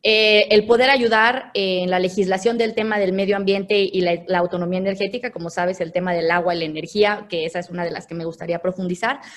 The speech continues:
Hay que legislar en esos aspectos para el futuro, para tener un futuro, eh, eh, en el agua y en la energía en Guanajuato. Eh, la cinco, pues, es rescatar la economía local, que digo, vamos, vamos en ese trayecto, pero necesitamos más apoyo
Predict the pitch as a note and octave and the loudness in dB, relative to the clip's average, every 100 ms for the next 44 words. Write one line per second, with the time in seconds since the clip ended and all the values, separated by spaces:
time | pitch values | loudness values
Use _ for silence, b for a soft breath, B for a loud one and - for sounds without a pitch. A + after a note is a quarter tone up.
0 | B - F#3+ F#3+ F#3 F#3 F#3 F3+ G#3 A3+ | B -2 0 2 2 0 -2 2 4 4
1 | G3 F3+ F#3+ F#3+ - - F#3 F#3+ A3 - | 0 -2 -4 -6 -6 -4 -4 -4 -8 -2
2 | F3+ E3+ F3 - A3 A#3 C#4+ C#4 A#3 - | 0 0 -2 -2 0 6 8 8 8 4
3 | B B F#3 F#3 G3+ A3 B3+ A#3 G#3+ C#4+ | B B -4 2 4 6 4 4 2 4
4 | E4+ B3+ B3 G#3+ F#3+ E3+ - F3 E3 D#3+ | 6 6 6 0 0 0 -2 -4 -4 -6
5 | D#3+ B B F3+ F#3 F#3+ A3+ A3+ F#3 E3+ | -8 B B 2 4 4 6 6 6 2
6 | F3 G3 F#3+ E3 D#3+ F#3+ F#3 B3+ - _ | 0 0 0 0 0 0 2 -2 -2 _
7 | _ b _ _ _ G3 G3 G3 G3 F#3+ | _ b _ _ _ -2 0 2 2 0
8 | - - - G3+ C#4+ D4 D4 C#4 G#3+ A3 | -6 -4 0 2 2 2 2 0 2 2
9 | G#3 A#3 G3 G3 G#3 A3 F#3+ F3+ G#3 G#3 | 2 2 2 2 2 2 0 0 2 4
10 | G#3 G#3+ A3+ A#3 F3+ F3+ F3 G3+ A3+ A#3 | 2 2 2 2 0 2 2 2 2 -2
11 | - - G3 G#3 A3 F#3 F#3 F#3 G#3+ E3+ | -8 -6 -2 -2 -2 -2 -2 -2 -2 -2
12 | E3+ G3 G3+ A3 A3 F3+ E3+ E3+ F3 F#3 | 0 0 0 -4 -2 -2 -2 -4 -8 -8
13 | F3 G3+ G#3+ G#3 G3 G3 - F#3+ F#3 | -4 -2 -2 -4 -4 -6 -2 -2 0